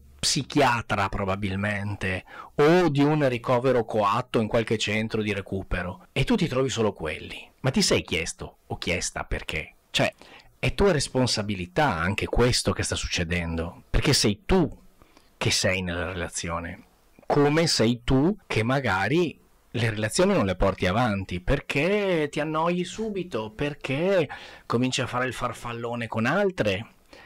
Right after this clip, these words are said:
e la tua lei, direttamente o indirettamente, se ne accorge,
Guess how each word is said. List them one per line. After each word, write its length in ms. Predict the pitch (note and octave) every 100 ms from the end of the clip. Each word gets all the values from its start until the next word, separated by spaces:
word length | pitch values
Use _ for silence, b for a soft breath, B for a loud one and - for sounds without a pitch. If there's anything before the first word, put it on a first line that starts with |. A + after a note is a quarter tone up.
| B B _
e 100 | A2
la 160 | A2 G#2
tua 220 | - A2
lei, 680 | D3+ G2+ G2 C3 G3 G#3 - _
direttamente 680 | G#2+ G2 F#2 G2+ G2 G2 F#2+
o 40 |
indirettamente, 640 | F#2 F#2 F2+ F#2+ F#2 F2+ F#2
se 100 | F#2+
ne 80 |
accorge, 720 | G2 - D#3+ D3+ A#2 F#2+ F2